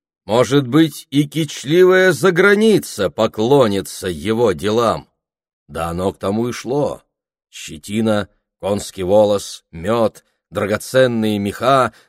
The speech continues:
направлялись Прохором непосредственно в Данциг, Гамбург, Ливерпуль.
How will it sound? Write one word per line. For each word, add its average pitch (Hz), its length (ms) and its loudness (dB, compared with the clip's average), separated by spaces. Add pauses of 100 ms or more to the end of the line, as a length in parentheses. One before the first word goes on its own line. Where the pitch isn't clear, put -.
направлялись 117 800 0
Прохором 127 680 2
непосредственно 117 1040 -2
в 76 120 -8
Данциг, 123 1040 -2
Гамбург, 123 960 0 (200)
Ливерпуль. 95 720 -4